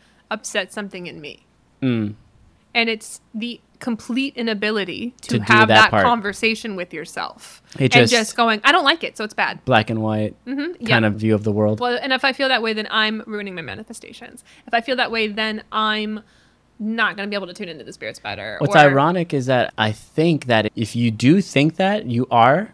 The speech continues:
Speaker 2: ruining
Speaker 1: <laughs>
Speaker 2: your manifestations, but not because of the show particularly, but because of your thought process around it.
Speaker 1: What do you mean?
Speaker 2: If I drink this water, my manifestations won't come true.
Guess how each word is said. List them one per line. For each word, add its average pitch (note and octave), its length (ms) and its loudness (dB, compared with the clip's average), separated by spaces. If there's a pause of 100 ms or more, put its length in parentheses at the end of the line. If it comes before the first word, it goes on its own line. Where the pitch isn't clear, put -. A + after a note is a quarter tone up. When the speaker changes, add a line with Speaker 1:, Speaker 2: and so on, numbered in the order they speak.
(120)
Speaker 2:
ruining G#3 640 0 (360)
Speaker 1:
<laughs> - 360 -20
Speaker 2:
your E3+ 140 4
manifestations, F#3+ 920 0 (280)
but C3 100 6
not B2+ 240 6
because E3 320 2
of D#3 100 2
the B2+ 80 2
show C#3+ 300 2
particularly, E3+ 840 0
but C3+ 200 2
because A#2+ 340 -4
of A#2 60 0
your G#2+ 140 -2
thought G2+ 240 -2
process F#2 460 -6
around F#2 260 -6
it. F2+ 140 -10 (220)
Speaker 1:
What C4 80 -6
do B3+ 60 -6
you A#3 60 -10
mean? A3+ 300 -10 (260)
Speaker 2:
If C3+ 160 0
I C#3+ 460 2 (160)
drink D3 380 -2
this C3 220 0
water, A#2 520 2
my A#2+ 160 -4
manifestations A2+ 680 -2
won't G2+ 220 -4
come G#2 160 -4
true. G2 280 -6